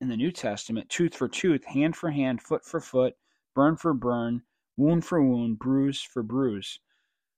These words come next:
So, <clears throat> listen, you, if you do something wrong in the Old Testament like this, you can be paid in the same way that you did wrong.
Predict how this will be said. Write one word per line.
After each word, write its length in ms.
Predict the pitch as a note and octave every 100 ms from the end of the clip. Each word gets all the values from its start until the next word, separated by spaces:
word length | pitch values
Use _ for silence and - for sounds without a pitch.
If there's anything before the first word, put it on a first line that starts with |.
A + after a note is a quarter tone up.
| _ _ _
So, 440 | - F3+ F3 E3 -
<clears throat> 60 | -
listen, 680 | - D#3+ G#3 G#3+ D#3+ D3 -
you, 240 | D#3 F3 -
if 160 | C#3 -
you 80 | E3+
do 160 | E3+
something 380 | F3 F#3 E3+ E3
wrong 400 | D3+ E3+ F3+ F3
in 120 | - D#3
the 100 | A2
Old 200 | D#3 C#3+
Testament 460 | D#3 E3 F3 D#3
like 220 | C3+ C3
this, 400 | - C3+ B2+ - -
you 200 | D3 D#3
can 260 | - D3+
be 140 | C3 C#3
paid 460 | - D#3+ E3 C3+ -
in 120 | C3+
the 80 | B2+
same 340 | - D3 C3+
way 180 | C#3+ D3+
that 220 | B2+ -
you 340 | C3+ C3+ C3 A2+
did 240 | A#2+ C3+
wrong. 460 | A#2 C3 C#3+ G#2+ G2+